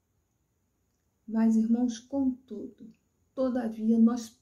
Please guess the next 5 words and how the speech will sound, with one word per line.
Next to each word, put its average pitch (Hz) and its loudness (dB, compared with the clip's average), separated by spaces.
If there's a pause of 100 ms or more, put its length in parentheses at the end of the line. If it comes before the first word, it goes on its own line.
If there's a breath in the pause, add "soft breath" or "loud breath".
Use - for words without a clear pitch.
(100)
precisamos 311 -2
nos 220 2
esforçar 220 -10
no 208 -20
Senhor, 226 -16